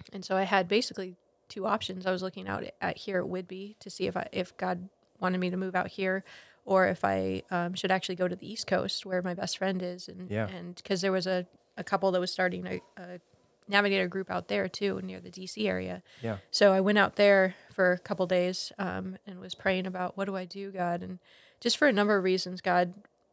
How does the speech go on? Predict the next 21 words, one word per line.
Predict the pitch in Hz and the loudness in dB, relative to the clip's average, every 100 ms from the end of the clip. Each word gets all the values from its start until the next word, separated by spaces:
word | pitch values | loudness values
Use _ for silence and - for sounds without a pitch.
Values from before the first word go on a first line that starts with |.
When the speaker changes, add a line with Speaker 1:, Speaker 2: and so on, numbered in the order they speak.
| _ _ - | _ _ -6
Speaker 1:
um, | 180 - 196 180 - _ _ _ _ _ _ _ | -4 -4 -8 -10 -16 _ _ _ _ _ _ _
two | - 233 | 2 4
of | 190 | 4
'em | 180 | 0
was, | 180 170 180 - 175 _ | 0 -2 -4 -8 -16 _
one, | - 190 208 214 220 - _ - - - 190 _ 220 | -6 0 2 2 0 -6 _ -20 -20 -20 -20 _ -8
God | 214 208 220 214 | 2 2 2 0
really | 214 202 190 208 _ _ | 0 2 0 -2 _ _
impressed | 190 - 190 - | -8 -2 -2 -2
upon | 185 202 | -8 -6
me | 185 196 | -6 -4
that | - - | -4 -4
<laughs> | - - - - - _ _ | -10 -14 -20 -20 -20 _ _
I | 208 | 6
had | 233 190 | 6 4
been | 202 | 2
so | - 196 | 2 2
burnt | 180 190 190 190 | 2 0 -2 -2
out | 185 185 | -4 -4
from | - 190 | -8 -12
work | 185 190 190 | -6 -6 -6